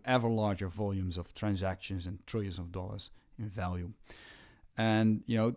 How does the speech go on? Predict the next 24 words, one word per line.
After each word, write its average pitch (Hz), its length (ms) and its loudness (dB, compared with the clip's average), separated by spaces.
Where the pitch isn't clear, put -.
to, 123 120 4
to 123 280 -2
also 127 260 4
bring 117 360 4
it 101 160 2
back 110 360 2
to 113 80 -6
the 110 80 0
more 107 240 2
illicit 104 420 0
use 101 200 -2
cases, 92 340 -4
because 92 300 -8
I 98 80 -2
think 101 220 -2
those 101 240 0
will 101 100 -2
be 98 160 -2
the 95 80 0
most 92 280 0
interesting 92 480 -8
to 101 140 -10
you 95 180 -4
listeners. 101 520 -2